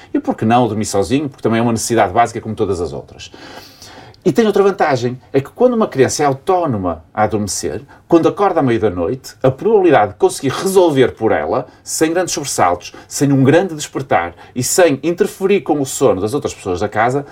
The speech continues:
é muito maior. Porque se a criança sabe adormecer sozinha e acorda à meia da noite,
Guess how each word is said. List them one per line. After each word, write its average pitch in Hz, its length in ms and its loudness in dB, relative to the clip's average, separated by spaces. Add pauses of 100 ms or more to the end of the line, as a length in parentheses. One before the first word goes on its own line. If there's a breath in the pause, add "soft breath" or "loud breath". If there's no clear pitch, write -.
(140 loud breath)
é 151 60 -4
muito 151 200 -6
maior. 185 320 0 (160)
Porque - 160 -18
se - 80 -4
a 127 40 0
criança 131 260 -2
sabe 156 240 -2
adormecer 107 340 -2
sozinha 80 540 -6
e 123 100 0
acorda 92 300 -2
à - 20 -6
meia 95 160 0
da 104 120 0
noite, 330 260 -2